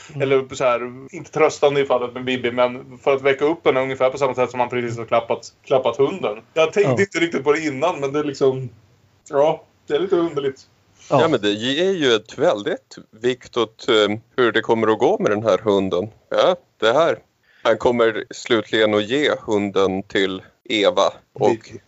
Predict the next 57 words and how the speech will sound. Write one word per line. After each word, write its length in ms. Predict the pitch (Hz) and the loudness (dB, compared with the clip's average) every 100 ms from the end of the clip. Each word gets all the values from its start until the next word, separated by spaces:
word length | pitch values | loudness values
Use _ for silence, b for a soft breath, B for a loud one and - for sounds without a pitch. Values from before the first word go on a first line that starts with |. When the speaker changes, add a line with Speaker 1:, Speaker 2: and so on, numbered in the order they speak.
| _ - | _ -2
Speaker 3:
det 140 | 113 | 0
är 40 | 107 | 2
lite 300 | 110 - 107 | 0 -2 0
där 200 | 101 98 | 2 2
hon 140 | 113 | -2
får 160 | 101 104 | -2 -4
tillbaka 500 | - 101 95 92 101 | -2 0 0 0 -4
sig 200 | - 101 | -2 -4
själv. 500 | - 104 98 92 92 95 | 0 0 2 0 -4 -12
Speaker 1:
Mm. 120 | 104 _ _ _ _ _ | -20 _ _ _ _ _
Speaker 3:
Oh. 520 | - 95 92 87 87 - - _ _ b b | -8 -6 -6 -12 -16 -20 -20 _ _ b b
Speaker 2:
Och 100 | 262 | -4
sen 120 | 202 156 | 0 2
Speaker 3:
Så. 40 | |
Speaker 2:
behöver 160 | 151 143 | 2 2
hon 80 | |
inte 120 | 143 123 | 0 0
vara 100 | 127 | -2
med 100 | - | -4
i 40 | |
filmen, 360 | 131 143 131 120 | -6 -4 -6 -8
men, 340 | 123 123 120 | -8 -6 0
så 60 | 123 | 2
här, 100 | 120 | 2
men 120 | 165 | 4
det 80 | 180 | 2
händer 200 | 170 165 | 2 0
inte 140 | 151 | -2
nu, 120 | 151 | -6
utan 240 | 101 - 117 | -8 -8 -14
det 40 | |
kommer 200 | 117 120 | -12 -6
Speaker 1:
Mm. 80 | 135 | -2
Speaker 2:
hända. 220 | 160 107 - | 2 0 -2
Speaker 3:
Nej. 80 | - _ _ | -14 _ _
Speaker 1:
Ja. 320 | - 151 117 - - _ _ _ | 0 0 0 -10 -20 _ _ _
Vi 260 | 185 170 170 | -8 -2 -2
får 140 | 180 | 0
i 40 | 175 | -2
alla 100 | 151 | 0
fall 140 | 156 | -2
veta 280 | 151 139 139 | 0 -2 -2
att 80 | - | -4
hon 160 | 143 | -4
ligger 200 | 147 139 | -2 -2
och 120 | 143 | -2
sover 280 | 139 135 120 | 0 -2 0
i 40 | 135 | 0
bilen 440 | 147 175 156 143 | 0 0 -2 -2
därför 240 | 131 117 | -2 -4
att 40 | 123 | -6
hon 100 | 117 | -6
kan 140 | 123 | -8
inte 180 | 120 120 | -8 -6
sova 260 | 127 117 117 | -2 0 0
om 80 | |
nätterna. 440 | 131 135 - - | 0 -2 -2 -6